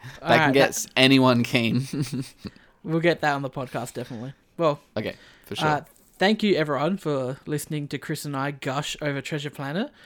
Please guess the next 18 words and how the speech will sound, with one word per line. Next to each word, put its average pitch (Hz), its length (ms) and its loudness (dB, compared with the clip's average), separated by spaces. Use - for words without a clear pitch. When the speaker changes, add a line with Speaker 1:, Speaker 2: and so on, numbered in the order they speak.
Speaker 1:
for - 120 -6
however 147 320 0
Speaker 2:
Ooh, 165 80 4
Speaker 1:
long 110 100 0
Speaker 2:
yes, 120 100 -2
Speaker 1:
this 147 120 -4
Speaker 2:
yes. - 80 -2
Speaker 1:
was. 208 320 -6
I 147 100 -8
don't 143 200 -4
know, 175 200 0
but, 147 320 0
uh, 143 260 0
Speaker 2:
Ah, - 140 4
Speaker 1:
I 160 100 6
Speaker 2:
forty-five 147 220 0
Speaker 1:
really 156 180 2
Speaker 2:
minutes. - 260 -12